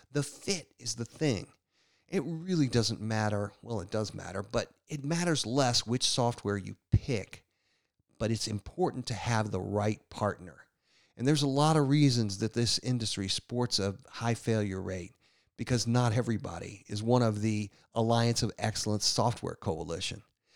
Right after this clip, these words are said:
If you get ready to pull the trigger on an E R P project and you're looking for success, contact us at Profit from E R P, and we'll hook you up with an Alliance of Excellence Software Coalition partner.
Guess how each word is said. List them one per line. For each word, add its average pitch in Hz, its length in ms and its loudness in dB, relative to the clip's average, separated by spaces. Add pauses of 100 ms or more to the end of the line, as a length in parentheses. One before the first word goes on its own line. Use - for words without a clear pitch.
(380)
If 139 200 -2
you 208 40 2
get 285 200 2
ready 214 240 4
to 139 100 2
pull 151 200 -2
the 104 100 -6
trigger 101 340 0
on 95 140 -4
an 98 120 -8
E 110 120 0
R 95 120 0
P 104 200 -6
project 92 600 -4
and 113 120 0
you're 185 80 0
looking 165 260 2
for 107 160 -2
success, - 720 -2 (340)
contact 247 540 0
us 92 220 2
at 87 100 -10
Profit 104 380 -2
from 95 180 -4 (100)
E 110 140 -2
R 90 180 -6
P, 95 400 -6
and 104 160 -2
we'll 156 200 2
hook 135 280 -4
you 104 140 0
up - 240 -6 (420)
with 110 160 -12
an 104 160 -6
Alliance 110 640 2
of 113 180 0
Excellence 104 540 0
Software 104 480 2
Coalition 98 560 0
partner. - 640 -10